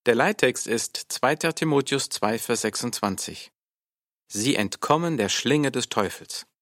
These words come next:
Lied sechsunddreißig. Wir beschützen unser Herz. Vorschau.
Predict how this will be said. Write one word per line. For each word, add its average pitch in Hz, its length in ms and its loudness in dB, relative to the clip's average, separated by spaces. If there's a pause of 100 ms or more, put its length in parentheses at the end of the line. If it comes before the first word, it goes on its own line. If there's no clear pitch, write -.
(880)
Lied 131 340 -2
sechsunddreißig. 101 1000 -2 (560)
Wir 117 160 2
beschützen - 580 -2
unser 120 320 -2
Herz. - 460 -8 (1500)
Vorschau. 95 540 -2